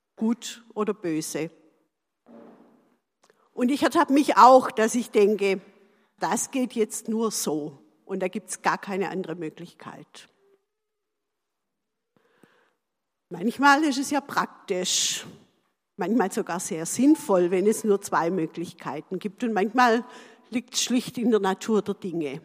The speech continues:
Also es gibt entweder schwanger oder nicht schwanger. Ein bisschen schwanger gibt's einfach nicht.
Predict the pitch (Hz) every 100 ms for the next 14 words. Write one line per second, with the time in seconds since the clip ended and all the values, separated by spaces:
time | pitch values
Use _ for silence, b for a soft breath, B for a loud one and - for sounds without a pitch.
0 | _ _ _ _ _ _ _ 185 202 190
1 | 254 - 208 233 233 220 214 - 160 214
2 | 240 254 226 185 190 196 247 - - 233
3 | 226 247 247 240 B B B B - -
4 | 226 - 196 214 - 170 208 202 262 -
5 | 147 156 180 151 - 160 - _ _ -